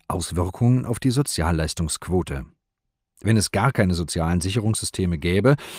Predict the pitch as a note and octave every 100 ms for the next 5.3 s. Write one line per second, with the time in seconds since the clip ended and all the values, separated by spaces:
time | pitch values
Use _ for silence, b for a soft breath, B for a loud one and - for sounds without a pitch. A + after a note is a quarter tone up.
0 | B G#2+ G#2 G#2 G#2 F#2+ - F#2+ E2 B2
1 | A2 C#2+ - D2 D2+ D2+ C#2+ E2+ - A2
2 | A#2 - _ _ - F#2+ E2+ D#2+ D2 D2
3 | - C#2+ D#2 - G#2+ - - D#2 C#2+ E2
4 | E2+ - E2 D#2 F2 A2 C#3+ E2 D2+ C#2
5 | - C2+